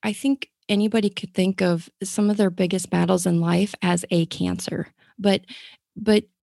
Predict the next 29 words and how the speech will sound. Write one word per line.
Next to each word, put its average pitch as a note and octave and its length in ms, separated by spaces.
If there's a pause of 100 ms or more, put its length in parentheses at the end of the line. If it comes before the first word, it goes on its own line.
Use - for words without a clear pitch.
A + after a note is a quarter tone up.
(140)
when A3 220
I G3+ 80
speak B3 300
of A3 120
cancer, F#3 640
I F#3+ 80
think G#3+ 280
about F3+ 440 (320)
the G#3+ 120
way G3+ 220
that G3 260 (800)
th-, F#3 240
the G3+ 140
disease G3 380
itself F#3 460
changes F3 420
the F3+ 80
body. F#3 420 (380)
But G#3+ 160
then A3+ 400 (200)
when G3 240
you, G3 320
for - 200
those G3 260
of G3 220
us F3+ 360
who - 180
go F3+ 220
through, F3+ 480